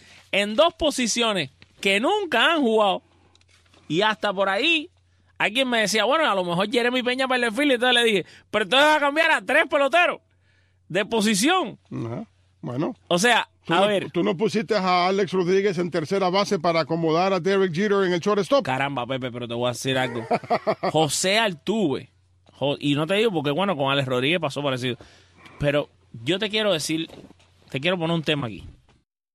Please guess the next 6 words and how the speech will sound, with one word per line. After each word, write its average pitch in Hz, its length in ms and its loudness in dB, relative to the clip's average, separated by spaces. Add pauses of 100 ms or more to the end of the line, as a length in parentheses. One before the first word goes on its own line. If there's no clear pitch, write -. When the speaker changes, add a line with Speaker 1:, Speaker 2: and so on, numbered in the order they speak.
(180)
Speaker 1:
Últimos 151 680 -4 (500)
treinta 175 380 -2
o 123 40 -4
cuarenta 135 460 -2
años. 117 420 -10 (180)
Fíjate, 175 400 -4